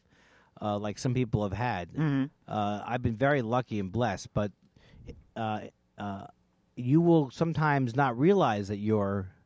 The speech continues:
Speaker 1: grieving 'cause you don't think you're grieving. You think, but being comatose and paralyzed is a, is a form of grieving.
Speaker 2: <laughs> Yeah, I,
Speaker 1: So
Speaker 2: I'd say.
Speaker 1: that pushed everything back. But it actually is in the, in the process of, uh,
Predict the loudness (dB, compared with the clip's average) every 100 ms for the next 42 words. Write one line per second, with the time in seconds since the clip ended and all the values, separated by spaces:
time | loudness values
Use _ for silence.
0 | _ _ _ -2 2 2 -2 -10 -14 -18
1 | _ _ -6 -2 0 0 -2 -4 -6 -4
2 | -4 -4 -6 -8 -20 -20 _ 0 0 2
3 | 0 0 -2 -2 -4 -2 0 2 2 2
4 | 2 4 4 4 2 -4 -4 -6 -4 0
5 | 2 2 2 -2 -2 -4 -4 -6 -4 -4
6 | -4 -2 -2 -2 -4 -2 -2 -2 -8 -6
7 | -6 -6 -10 6 6 6 0 -6 -6 -8
8 | -2 2 2 4 2 4 2 2 0 0
9 | 0 0 2 4 4 4 0 -2 0 4
10 | 6 6 4 2 4 2 2 2 2 2
11 | 0 2 4 4 4 4 -2